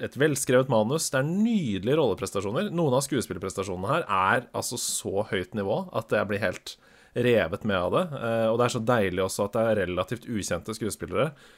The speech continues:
eh, sånn som det var i Ringenes Herre, for da, da blir de for meg Galadriel eller, eh, eh,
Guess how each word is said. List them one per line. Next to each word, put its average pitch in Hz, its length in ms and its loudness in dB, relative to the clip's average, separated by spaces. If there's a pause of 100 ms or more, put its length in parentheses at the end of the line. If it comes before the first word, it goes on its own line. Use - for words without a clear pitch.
(180)
eh, 104 160 -2
sånn 104 160 -2
som 104 160 -4
det 107 80 2
var 98 160 4
i 104 80 2
Ringenes 104 320 0
Herre, 113 160 4
for 151 160 2
da, 143 140 6 (180)
da 127 160 6
blir 98 560 -2
de 104 140 2 (680)
for - 160 -2
meg 98 320 0 (260)
Galadriel 98 540 0 (260)
eller, 101 380 -2 (160)
eh, 98 300 -4 (600)
eh, - 680 -8